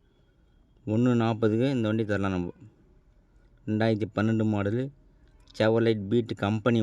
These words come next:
ஒரிஜினல் பெயிண்டாக இருக்கும், தரமான வண்டி, நல்லா மைலேஜ் தரக்கூடிய வண்டி சார். ஒரு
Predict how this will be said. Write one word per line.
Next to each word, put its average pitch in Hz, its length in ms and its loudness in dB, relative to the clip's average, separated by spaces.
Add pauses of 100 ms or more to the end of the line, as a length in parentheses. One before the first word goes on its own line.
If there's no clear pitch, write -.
ஒரிஜினல் 110 300 0
பெயிண்டாக 110 220 0
இருக்கும், 110 280 -4
தரமான 113 440 -2
வண்டி, 110 220 -2 (520)
நல்லா 107 220 0 (100)
மைலேஜ் 113 260 0
தரக்கூடிய 101 280 0
வண்டி 95 180 -2
சார். 85 120 -4 (1120)
ஒரு 107 120 -2